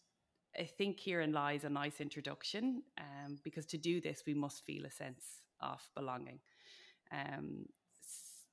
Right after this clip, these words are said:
which, of course, is, is your new book. And I'd love, Owen, to start here. Could you tell us a little bit, um,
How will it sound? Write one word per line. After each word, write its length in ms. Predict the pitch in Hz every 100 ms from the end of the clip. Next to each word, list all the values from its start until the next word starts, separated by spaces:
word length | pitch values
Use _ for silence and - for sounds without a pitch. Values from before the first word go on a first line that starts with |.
| _ _ -
which, 220 | 147 -
of 120 | -
course, 340 | - 139 202 - -
is, 240 | 135 - -
is 160 | 151
your 100 | 147
new 200 | 143 139
book. 400 | 135 135 220 - - - - - -
And 200 | - 160 160
I'd 160 | 185 170
love, 220 | 175 180
Owen, 240 | 165 156 151
to 120 | 156
start 440 | - - 143 139
here. 440 | - 160 139 - 143
Could 160 | 175 160
you 60 |
tell 220 | 160 180 170
us 100 | 165
a 60 |
little 340 | 156 160 165 143
bit, 400 | 151 147 143 - - - 147
um, 500 | 139 139 135 135